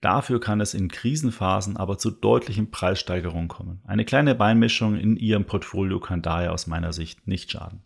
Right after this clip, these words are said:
Wenn Sie diese Ratschläge berücksichtigen, dann ist Inflation langfristig für Sie kein Problem mehr. Im Gegenteil, Sie profitieren mit Ihren Anlagen davon.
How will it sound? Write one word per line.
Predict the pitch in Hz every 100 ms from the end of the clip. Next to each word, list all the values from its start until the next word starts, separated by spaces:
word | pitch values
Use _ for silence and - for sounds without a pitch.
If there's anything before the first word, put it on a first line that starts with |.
| _ -
Wenn | 113
Sie | 123
diese | 175 156
Ratschläge | 117 120 - 117 110 98
berücksichtigen, | 90 90 - 76 - - - - - _ -
dann | 113
ist | 117
Inflation | 127 113 123 - 139 135
langfristig | 104 113 139 - 120 - -
für | - 92
Sie | 107 113
kein | - 95
Problem | 95 87 87 82
mehr. | 82 85 -
Im | 131 131
Gegenteil, | 196 185 - - 85
Sie | 110
profitieren | - 131 123 - 165 185
mit | 165 156
Ihren | 127 120
Anlagen | 104 95 85 80
davon. | 78 - -